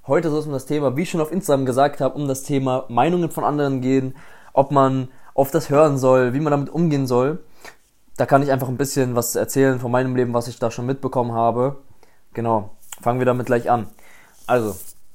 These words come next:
zum Ersten, sorry für die Verspätung. Ich wollte einfach diesen Podcast wirklich auf-, aufnehmen mit wirklicher Leidenschaft und Energie und Motivation für euch, dass ihr auch perfekt in die Woche reinstartet, dass ihr einfach zweitausendeinundzwanzig zum besten Jahr in eurem Leben macht, dass ihr einfach,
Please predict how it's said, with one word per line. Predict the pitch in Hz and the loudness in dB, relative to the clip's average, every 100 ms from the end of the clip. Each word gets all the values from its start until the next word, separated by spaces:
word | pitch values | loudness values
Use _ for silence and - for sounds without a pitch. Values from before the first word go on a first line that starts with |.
| - - | -20 -12
zum | - | -4
Ersten, | 120 147 147 175 185 170 | 4 4 2 -4 -4 -4
sorry | 123 135 | 0 0
für | 135 | 0
die | 131 | -4
Verspätung. | 135 - 156 156 156 | -4 -2 -2 0 -2
Ich | 135 | 0
wollte | 135 135 | 0 2
einfach | 131 131 | 0 -2
diesen | 139 135 | -4 -6
Podcast | 156 156 135 | -6 -4 -4
wirklich | 147 - - | -6 -4 -2
auf-, | 135 131 - - - - - _ _ - | -2 -2 -14 -16 -20 -20 -20 _ _ -4
aufnehmen | 143 156 147 143 143 139 - - - - | 0 0 0 -2 -2 -4 -10 -20 -20 -10
mit | 123 123 | -6 -2
wirklicher | 135 135 131 123 117 113 | -2 -2 -4 -4 -2 2
Leidenschaft | 120 147 143 139 123 | 4 2 0 -4 -4
und | 127 | -4
Energie | 123 123 117 135 | -4 -4 0 0
und | 127 | 0
Motivation | 127 127 117 113 - 135 123 | -2 -6 -6 -6 -4 -4 -4
für | - 98 | -2 0
euch, | 113 104 - | 0 -2 -4
dass | 110 | -6
ihr | 117 | -6
auch | 110 | -6
perfekt | 127 131 123 | -6 -8 -6
in | 123 | -4
die | 117 | 0
Woche | 135 127 | 0 0
reinstartet, | 123 117 123 117 123 117 - - - - | -4 -4 -4 -4 -4 -8 -12 -20 -20 -10
dass | 120 123 | -6 -2
ihr | |
einfach | 127 117 | -2 0
zweitausendeinundzwanzig | 127 127 120 127 120 117 | 0 0 -2 -4 -6 -8
zum | 117 | -8
besten | 120 123 127 | -6 -6 -6
Jahr | 117 | -6
in | |
eurem | 113 113 | -4 -2
Leben | 123 131 120 | 2 2 0
macht, | 113 - | -6 -6
dass | - | -8
ihr | 110 | -8
einfach, | 110 113 - | -6 -6 -6